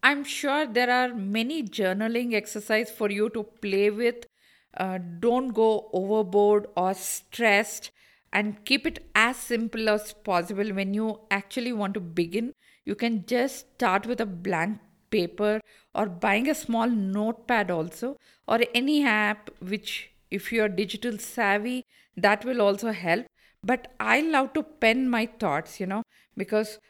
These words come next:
thoughts happening in my brain, when I convert that into words, and that actually makes my conscious choice to, you know, towards that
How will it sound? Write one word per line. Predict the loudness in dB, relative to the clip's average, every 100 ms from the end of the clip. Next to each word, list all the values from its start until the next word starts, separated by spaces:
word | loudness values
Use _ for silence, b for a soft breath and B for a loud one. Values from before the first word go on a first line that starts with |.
| -6
thoughts | 0 0 0 -2
happening | -2 0 -2 -2
in | -2
my | -2
brain, | -4 -6 -2 -2 -2 -8 b b b
when | -2 2
I | 2
convert | 0 -2 -2 0 0 2
that | 0 0
into | -4 -4 -6
words, | -2 2 2 2 -4 -20 b b b -2
and | -2 -2 -2
that | 0 0 -2 0
actually | 0 -2 -10 -8 -6 -6 -6
makes | -4 -4 -4 -8
my | -4 -4
conscious | -4 -4 -2 -2 -4 -2 -2 -6 -12
choice | -2 2 4 2 -2 -12 b b b -10
to, | -6 -4 -6 -8
you | -6
know, | -4 -6
towards | -4 -2 -2 -8 _ -6 0 0 0
that | 0 2 2 -4